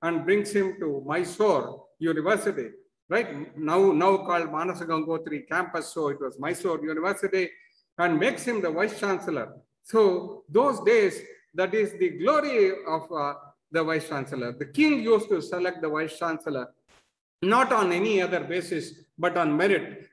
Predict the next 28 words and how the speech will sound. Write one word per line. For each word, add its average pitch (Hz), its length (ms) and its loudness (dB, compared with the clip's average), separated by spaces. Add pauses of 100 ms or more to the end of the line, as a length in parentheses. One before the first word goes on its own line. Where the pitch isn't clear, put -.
whether 196 480 2
he 190 240 2
is, 185 240 0
uh, 143 300 -6 (560)
right 180 520 -4 (220)
in 160 420 0
Delhi 233 720 -2
or 170 160 2
whether 165 340 0
he 156 140 -2
is 151 140 -6
in 139 100 -6
Andhra 220 340 -2
Pradesh, 214 440 2 (500)
that 202 220 0
was 208 240 -2
no 175 240 0
matter. 190 440 -2 (320)
That 202 140 0
was 190 200 0
no 190 180 0
matter. 196 440 -2 (240)
So 190 600 2 (140)
he 240 300 -6
was 196 280 2
not 233 240 0
a 214 80 2
Kannadiga, 196 760 0